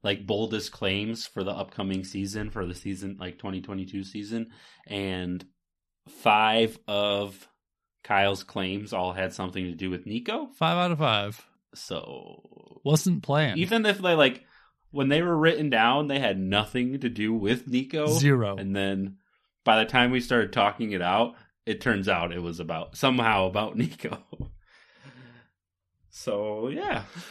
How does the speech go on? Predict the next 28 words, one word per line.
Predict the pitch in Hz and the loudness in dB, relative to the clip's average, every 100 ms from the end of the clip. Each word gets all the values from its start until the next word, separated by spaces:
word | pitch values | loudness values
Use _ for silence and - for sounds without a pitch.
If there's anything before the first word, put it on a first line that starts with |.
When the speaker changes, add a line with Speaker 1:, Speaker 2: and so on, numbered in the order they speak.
| - 135 | -18 -16
Speaker 1:
that's, | 135 - | -14 -10
uh, | 143 139 | -8 -6
that's | 139 143 | -8 -8
what | 151 139 | -8 -4
happened. | 156 196 - 90 - | -4 -6 -8 -10 -2
Speaker 2:
It | |
was | 185 156 113 | 2 2 0
a, | 113 - - _ | -6 -12 -20 _
that | 151 160 | 0 2
one | 147 | 2
was | 113 | 0
a | 107 | -2
good, | 104 95 _ _ _ _ _ - | -6 -10 _ _ _ _ _ -6
that | |
was | 143 110 | -4 -4
a | |
good | 107 101 | -6 -8
episode. | 104 - 113 - _ _ - | -10 -10 -12 -14 _ _ -8
Uh, | 127 - | -8 -8
uh, | 135 123 123 120 - | -12 -12 -10 -12 -12
Speaker 1:
Mm-hmm. | 107 110 101 98 117 - | -10 -8 -6 -6 -6 -8
Speaker 2:
I'd | 127 117 | -8 -6
go | 107 | -8
listen | 113 - 120 | -8 -8 -8
to | |
that | 117 | -8
one | 127 123 | -10 -10
again. | - 135 | -8 -10